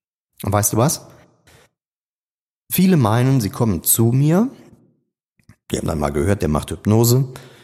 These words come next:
der schnippt dreimal mit den Fingern und dann ist alles gut. Das hat man ja schließlich auch schon oft irgendwo im Fernsehen gesehen.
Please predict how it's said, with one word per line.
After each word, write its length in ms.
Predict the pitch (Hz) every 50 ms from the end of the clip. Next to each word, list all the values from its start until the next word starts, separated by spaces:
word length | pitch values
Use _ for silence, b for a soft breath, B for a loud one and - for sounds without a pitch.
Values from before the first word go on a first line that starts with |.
| B B B _ _ _ _ _ _ -
der 80 | 82 -
schnippt 400 | - 135 131 - - - - -
dreimal 340 | - - - - 113 107 98
mit 200 | 98 95 95 -
den 280 | 90 78 73 73 76 - - _ _ _ _
Fingern 360 | - 156 156 160 156 165 170 160 - - - - _ _ - - _ _ _ _ _ -
und 80 | 95
dann 100 | 101 98
ist 100 | 98 92
alles 240 | 95 87 87 82 -
gut. 260 | - 73 - - - - _ _ _ _ _ _ _ _ _ _ _ _ _ _ _ _ _ _ _ _ _ _ _ _ _ _ - _ _ _ _ _ _ _ _ _ _ _ _ _ -
Das 120 | - 101 -
hat 160 | 98 - -
man 100 | 95 87
ja 100 | 85 82
schließlich 440 | - - 98 98 - - 98 104 -
auch 120 | - 95
schon 140 | - - 90
oft 200 | 82 85 - -
irgendwo 300 | - 95 92 92 92 92
im 80 | 85 98
Fernsehen 440 | - 87 80 76 71 67 69 65 65
gesehen. 280 | 65 67 67 62 58